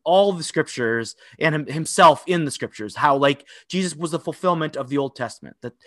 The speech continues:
the Old Testament isn't a, a story of mo-, um, moralistic tales, but in fact, they were leading up and preparing us for Jesus, and they were all pointing to Jesus. And in verses forty-four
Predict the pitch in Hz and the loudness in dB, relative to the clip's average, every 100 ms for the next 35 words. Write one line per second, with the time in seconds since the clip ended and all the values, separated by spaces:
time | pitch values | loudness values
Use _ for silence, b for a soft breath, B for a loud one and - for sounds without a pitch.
0 | B B 185 185 202 202 196 - 160 170 | B B 0 2 0 0 -8 -4 -4 -4
1 | 151 - _ _ _ 127 - 151 143 143 | -6 -10 _ _ _ -14 -8 -2 2 2
2 | 131 117 b b b b 123 139 147 _ | 0 -2 b b b b -8 -8 -10 _
3 | 113 113 123 139 - _ 151 156 175 170 | -4 -2 -2 -6 -10 _ -4 0 2 2
4 | - - 156 117 101 117 143 127 - 143 | -2 -6 -2 -2 -2 -4 -6 -6 -2 0
5 | 143 - - 139 139 139 135 147 190 185 | 0 -4 -6 -2 0 -2 -4 -4 -2 0
6 | 165 123 110 131 - 156 151 139 - 135 | -2 -4 -6 -12 -6 -2 -2 -4 -8 -12
7 | 110 131 113 - 113 135 - 147 156 139 | -10 -10 -10 -14 -12 -10 -6 -2 0 -2
8 | - b b _ - 170 160 123 107 110 | -8 b b _ -6 -6 -6 -8 -6 -6
9 | 98 90 120 131 117 156 156 131 - 165 | -6 -6 -6 -6 -4 -2 -2 -4 -4 -4
10 | 160 151 139 127 | -4 -2 0 0